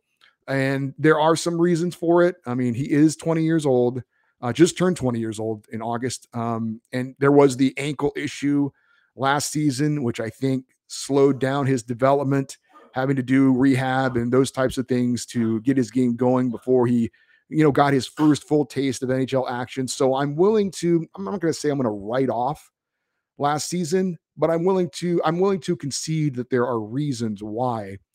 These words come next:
Quinton Byfield may have not shown the ability that we were all hoping to see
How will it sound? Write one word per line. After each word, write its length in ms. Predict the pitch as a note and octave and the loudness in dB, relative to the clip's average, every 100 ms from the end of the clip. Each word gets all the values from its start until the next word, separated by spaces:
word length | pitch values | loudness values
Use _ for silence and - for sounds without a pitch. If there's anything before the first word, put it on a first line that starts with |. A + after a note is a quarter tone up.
| _ _ _ | _ _ _
Quinton 260 | C#3+ C#3+ | -4 -4
Byfield 600 | A#2+ B2+ A#2 B2 A2+ G#2+ | -2 -4 -2 0 0 0
may 300 | A#2 B2+ B2+ | -4 -2 -2
have 480 | A#2 A2+ A2+ A2 G#2+ | -2 -4 -8 -10 -10
not 340 | A#2 A#2 A#2+ A#2 | -10 -8 -8 -10
shown 540 | - B2 A2 G#2+ G#2+ | -10 -6 -4 -4 -6
the 180 | G#2+ G#2+ | -8 -8
ability 420 | G#2+ A2+ A2 G#2+ | -6 -6 -4 -6
that 220 | G#2 G#2+ A2+ | -8 -10 -8
we 120 | G#2+ | -6
were 140 | G#2 | -4
all 120 | G#2+ | -4
hoping 320 | G#2 A#2 - G2+ | -4 -6 -6 -12
to 60 | |
see 440 | G2 - A#2 G#2+ | -10 -6 -4 -6